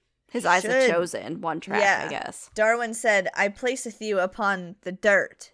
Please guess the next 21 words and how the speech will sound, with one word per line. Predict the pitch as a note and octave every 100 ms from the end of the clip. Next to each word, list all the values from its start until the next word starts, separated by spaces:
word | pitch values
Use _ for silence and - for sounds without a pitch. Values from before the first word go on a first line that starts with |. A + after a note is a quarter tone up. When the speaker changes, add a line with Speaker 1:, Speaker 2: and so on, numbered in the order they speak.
| -
Speaker 1:
The | E3+
Speaker 2:
dirt | D3
Speaker 1:
Mickey | G#3 -
Speaker 2:
son. | C#3+ C3+
Speaker 1:
Mouse | G#3+ A3+ -
headband | G3+ E3+ D#3 D3+ D#3
eyeballs | - E3+ D#3+ D#3+ D#3+ F3+ A#3+ -
of | E3+ E3+ F3+
Speaker 2:
Dirt | A#3+ -
Speaker 1:
the |
Speaker 2:
son. | G3 F#3+ E3+
Speaker 1:
earth." | A#3 C4+ _ _ _ _
Correct. | - F#3 D#3
Speaker 2:
Live | A3+ A3
on | G#3 F#3
the | F3+
dirt, | G3 F#3 -
son. | - F#2 D2+ - _ _
part. | -
Speaker 1:
Correct, | - D#3+ - - -
correct. | - E3+ D#3 - -